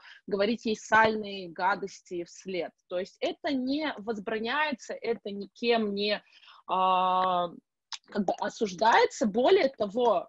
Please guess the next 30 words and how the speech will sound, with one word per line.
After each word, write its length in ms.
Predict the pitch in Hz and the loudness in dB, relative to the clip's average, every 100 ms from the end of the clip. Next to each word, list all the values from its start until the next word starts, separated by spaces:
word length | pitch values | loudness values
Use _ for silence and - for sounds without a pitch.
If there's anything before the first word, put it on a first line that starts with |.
| - | -12
чиновники 840 | - 214 233 339 370 294 - 220 - | -8 -2 2 2 0 -6 -2 -4 -4
сами 440 | - 269 269 226 | -4 -2 -2 -2
ведут 380 | 196 185 220 - | -6 -6 -8 -8
такую 340 | 190 - 196 | -12 -6 -6
же 120 | 180 | -6
риторику 580 | 180 - 220 247 254 - | -12 -6 -2 -2 -4 -6
и 60 | 190 | -8
сами 340 | - 196 190 | -8 -8 -8
ведут 320 | 180 175 175 | -8 -8 -8
такую 320 | - 180 170 160 | -8 -8 -8 -10
же 120 | 170 | -6
политику. 640 | 190 208 202 - - - - - - - | -4 -2 -2 -6 -12 -16 -18 -20 -16 0
И 160 | 233 - | 0 4
это 320 | 269 277 294 | 4 4 -2
катастрофа, 800 | - - 214 - - 226 196 - | -2 -4 -6 -4 0 0 0 -10
потому 260 | - 175 | -14 -14
что 160 | 196 208 | -10 -4
если 220 | 233 269 | -2 -2
бы 60 | 233 | -4
хотя 240 | 226 214 | -2 0
бы 80 | 240 | -2
со 120 | 233 | -4
стороны 340 | 214 - 226 254 | -10 -6 -4 -4
чиновников 600 | - 240 247 196 175 - | -6 -2 -2 -4 -12 -12
это 180 | 185 185 | -12 -10
как-то 380 | - 208 - 175 | -2 -2 -2 -10
пресекалось, 800 | - 180 - - 247 415 269 - - | -8 -8 -10 4 6 6 4 2 -6
и 100 | 220 | -2
они 280 | 196 240 240 | -2 0 0
бы, 360 | 202 196 190 | 2 2 0